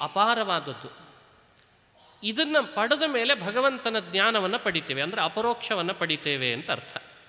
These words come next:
ಭಗವಂತನ ಸಾಕ್ಷಾತ್ಕಾರವನ್ನ ಪಡಿತೇವೆ. ದೇವರ ಸಾಕ್ಷಾತ್ಕಾರ ಪಡೆದ ಮೇಲೆ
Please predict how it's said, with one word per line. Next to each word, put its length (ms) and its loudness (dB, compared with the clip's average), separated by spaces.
ಭಗವಂತನ 560 0
ಸಾಕ್ಷಾತ್ಕಾರವನ್ನ 1000 0
ಪಡಿತೇವೆ. 720 0
ದೇವರ 340 2
ಸಾಕ್ಷಾತ್ಕಾರ 880 -2
ಪಡೆದ 300 -4
ಮೇಲೆ 440 0